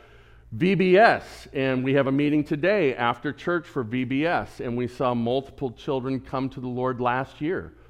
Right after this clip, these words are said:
through V B S. But also just the spiritual investment, the spiritual encouragement. And so there's different ministries that you can support here, but also outside of here. My wife and I, uh, raised our kids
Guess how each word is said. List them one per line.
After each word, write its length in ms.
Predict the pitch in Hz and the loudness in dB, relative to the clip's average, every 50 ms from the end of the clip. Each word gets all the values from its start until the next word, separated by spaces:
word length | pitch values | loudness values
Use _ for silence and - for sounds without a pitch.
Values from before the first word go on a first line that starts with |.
| - - - - - | -20 -20 -20 -14 -8
through 180 | - 127 120 | -6 -4 -4
V 180 | 107 110 117 120 | -4 -4 -4 -4
B 220 | 110 117 113 110 | -2 -2 -2 -2
S. 180 | 101 87 76 - - - - - - - - - - | -4 -4 -8 -12 -20 -20 -20 -20 -20 -20 -20 -10 -2
But 100 | - 135 | 2 4
also 320 | 139 143 156 170 170 190 175 | 6 6 6 4 2 -2 -4
just 260 | 135 170 160 - - | -2 -2 -4 -4 -6
the 100 | 160 151 | -10 -10
spiritual 600 | - - - - - 151 151 151 147 - 165 151 | -10 -12 -10 -6 -2 -2 -2 -2 -2 -4 -4 -2
investment, 640 | 147 139 123 139 139 151 - - 131 113 104 - - | -2 -2 0 0 -2 -2 -4 -6 -8 -8 -8 -10 -12
the 80 | 104 | -16
spiritual 520 | - - - - 131 131 123 - 135 131 123 | -16 -12 -6 -4 -4 -4 -4 -4 -6 -6 -6
encouragement. 760 | 120 - - - 151 143 139 139 117 104 92 78 69 - - - - - - - - - - - _ _ - | -6 -8 -8 -4 -2 -2 -2 -2 -4 -8 -12 -14 -14 -18 -20 -20 -20 -20 -20 -20 -20 -20 -20 -20 _ _ -10
And 120 | 135 123 - | -8 -6 -2
so 140 | - 165 | 0 0
there's 160 | 156 151 143 - | 2 2 0 0
different 300 | - 180 - 170 147 127 | 0 -2 0 -2 -4 -2
ministries 600 | 143 156 156 175 180 165 - - 147 135 120 110 | 0 0 2 2 0 -2 -4 -4 -4 -4 -2 0
that 120 | 127 127 123 - - - - - - - - | -2 -2 -2 -4 -20 -20 -20 -20 -20 -12 -4
you 140 | 131 135 139 | -2 -2 -2
can 160 | - 147 123 | -2 -4 -6
support 500 | - 147 120 - - 147 135 131 - - - | -6 -8 -10 -6 -2 0 0 0 -2 -4 -8
here, 400 | - 208 202 156 117 110 120 - - - - - - - | -2 0 2 2 2 2 0 -4 -8 -20 -20 -10 -2 4
but 100 | 160 156 | 6 8
also 380 | 160 185 226 226 - 240 208 - | 8 8 8 6 4 0 -2 0
outside 560 | - 175 190 196 196 - - 202 196 208 214 | 2 2 2 2 0 0 0 2 2 2 2
of 120 | 196 151 - | 0 -2 -4
here. 260 | - 110 - - - - - - - - - - - | -10 -10 -12 -12 -18 -20 -20 -20 -20 -20 -20 -12 -4
My 120 | - 131 135 | -2 0 4
wife 320 | 139 147 156 160 156 - | 6 6 6 4 4 0
and 120 | 160 156 | 0 2
I, 380 | 151 147 147 147 151 147 156 143 | 2 4 4 4 4 2 2 0
uh, 300 | - 127 127 127 127 123 | -2 0 0 2 2 2
raised 360 | 113 113 135 139 151 143 - | 2 2 2 2 2 2 0
our 140 | 151 139 131 | 0 -2 -2
kids 580 | - - - 156 151 151 156 151 143 - - | -2 -4 -2 0 2 2 0 -2 -4 -10 -14